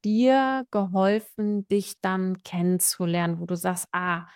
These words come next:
das sind, das sind tatsächlich meine Muster und die kann ich so und so unterbrechen.“ Wie war dein Weg?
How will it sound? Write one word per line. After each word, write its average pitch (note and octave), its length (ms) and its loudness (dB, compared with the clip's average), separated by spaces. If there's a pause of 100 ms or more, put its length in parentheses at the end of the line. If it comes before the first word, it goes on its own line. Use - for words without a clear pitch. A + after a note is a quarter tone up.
(400)
das G3 280 0
sind, G#3 360 4
das G3 200 0
sind G3 140 2
tatsächlich G#3+ 600 -2
meine F3+ 240 0
Muster A#3+ 720 2 (500)
und G3 300 2
die G#3+ 180 0
kann G3 360 0
ich F#3+ 280 0 (380)
so F3 280 2
und F3+ 160 2
so E3+ 160 -2
unterbrechen.“ E3+ 760 -4
Wie F3+ 120 -4
war F#3+ 140 0
dein F3+ 280 0
Weg? E3 340 -6